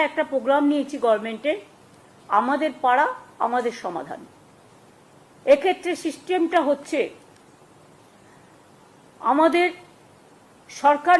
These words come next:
বি-, সরকারি প্রকল্পে অনেক মানুষ অংশ নিয়েছেন, এবার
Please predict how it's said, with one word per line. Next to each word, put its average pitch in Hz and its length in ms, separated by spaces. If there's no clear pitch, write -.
বি-, 277 220
সরকারি 294 380
প্রকল্পে 302 360
অনেক 277 220
মানুষ 277 160
অংশ 226 140
নিয়েছেন, - 360
এবার 339 280